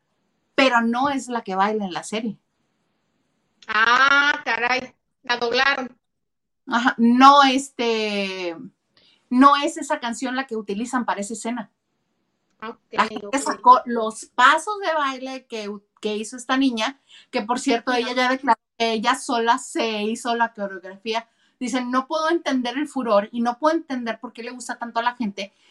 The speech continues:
Speaker 1: si es algo que yo tuve que coreografiar porque yo me ofrecí a hacerlo, este, sacar los pasos, y lo hice una noche antes porque no me acordaba que me había comprometido a hacerlo".
Speaker 2: Ujú.
Speaker 1: Entonces dice ella que, este, se puso a ver lo que había de,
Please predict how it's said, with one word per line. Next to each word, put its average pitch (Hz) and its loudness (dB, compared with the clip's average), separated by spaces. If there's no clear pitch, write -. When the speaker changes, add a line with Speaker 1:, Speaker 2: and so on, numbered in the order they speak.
Speaker 1:
si 262 4
es 269 4
algo 262 4
que 233 -2
yo 269 -4
tuve 294 -4
que - -20
coreografiar 277 -2
porque 170 -8
yo 220 6
me 269 6
ofrecí 294 0
a 294 4
hacerlo, 277 0
este, 240 -4
sacar 220 0
los 277 -2
pasos, 302 2
y 277 -4
lo 262 2
hice 285 -6
una 285 -4
noche 277 -6
antes 277 -4
porque 240 -8
no 233 -2
me 240 -4
acordaba 214 0
que 220 -8
me 202 -4
había 202 -6
comprometido 190 -14
a 160 -8
hacerlo". 151 -10
Speaker 2:
Ujú. - -20
Speaker 1:
Entonces 226 -2
dice 233 -4
ella 240 0
que, 208 2
este, 202 -4
se 202 -4
puso 220 -2
a 214 6
ver 214 6
lo 233 2
que 208 2
había 208 6
de, 175 -10